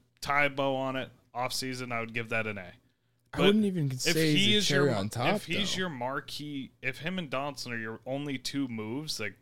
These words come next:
Speaker 1: I just don't.
Speaker 2: Oh, you're saying for the whole, okay,
Speaker 1: I'm saying
Speaker 2: yes.
Speaker 1: for the whole offseason.
Speaker 2: Yes,
Speaker 1: I'm just
Speaker 2: there
Speaker 1: saying,
Speaker 2: needs to
Speaker 1: which
Speaker 2: be,
Speaker 1: is
Speaker 2: I don't
Speaker 1: right
Speaker 2: think
Speaker 1: now
Speaker 2: this
Speaker 1: what
Speaker 2: is
Speaker 1: it,
Speaker 2: a
Speaker 1: what it
Speaker 2: lateral
Speaker 1: looks like.
Speaker 2: move by any means. I think that we did upgrade from this move. I think we won this deal. We got rid of fuck-, like, yes, you're in the,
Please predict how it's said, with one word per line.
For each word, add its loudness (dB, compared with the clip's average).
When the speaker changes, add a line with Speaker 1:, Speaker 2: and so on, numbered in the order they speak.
Speaker 1:
I -2
just -8
don't. -4
Speaker 2:
Oh, 8
you're 8
saying 6
for 2
the 6
whole, 4
okay, 4
Speaker 1:
I'm 4
saying 8
Speaker 2:
yes. 4
Speaker 1:
for 0
the 0
whole -2
offseason. -2
Speaker 2:
Yes, 8
Speaker 1:
I'm 0
just -2
Speaker 2:
there 12
Speaker 1:
saying, 10
Speaker 2:
needs 8
to 10
Speaker 1:
which 6
Speaker 2:
be, 6
Speaker 1:
is 4
Speaker 2:
I 6
don't 10
Speaker 1:
right 8
Speaker 2:
think 6
Speaker 1:
now 4
Speaker 2:
this 8
Speaker 1:
what 4
Speaker 2:
is 4
Speaker 1:
it, 2
Speaker 2:
a 4
Speaker 1:
what 6
it 8
Speaker 2:
lateral 10
Speaker 1:
looks 8
like. 8
Speaker 2:
move 8
by 8
any 6
means. 2
I 6
think 6
that 6
we 8
did 8
upgrade 8
from 6
this 6
move. 8
I 4
think 4
we 10
won 8
this 4
deal. 8
We 6
got 6
rid 8
of 2
fuck-, 2
like, 4
yes, 4
you're 8
in 6
the, 6